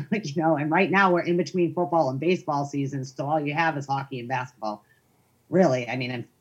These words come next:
you know, soccer starting up and stuff, but still. Um,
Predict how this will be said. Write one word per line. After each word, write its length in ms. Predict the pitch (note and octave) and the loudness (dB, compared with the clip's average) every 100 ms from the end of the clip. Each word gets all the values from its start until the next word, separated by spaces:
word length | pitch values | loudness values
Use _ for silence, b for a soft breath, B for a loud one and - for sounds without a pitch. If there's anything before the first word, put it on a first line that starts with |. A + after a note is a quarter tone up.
| _ - | _ -6
you 120 | C#3 | -6
know, 180 | E3+ G3+ | -6 -10
soccer 440 | - - C#3 C3+ A2+ | -8 -2 -2 -4 -8
starting 420 | - B2 G#2 G#2+ | -4 -2 -2 -4
up 160 | G#2 | -8
and 140 | G2 G#2 | -10 -10
stuff, 240 | A2+ G#2+ | -8 -8
but 180 | - G#2+ - | -10 -12 -10
still. 280 | A#2+ F#2+ - _ _ _ - | -8 -8 -12 _ _ _ -4
Um, 520 | E3 D#3+ D3 C#3+ C#3+ | 0 2 2 0 -2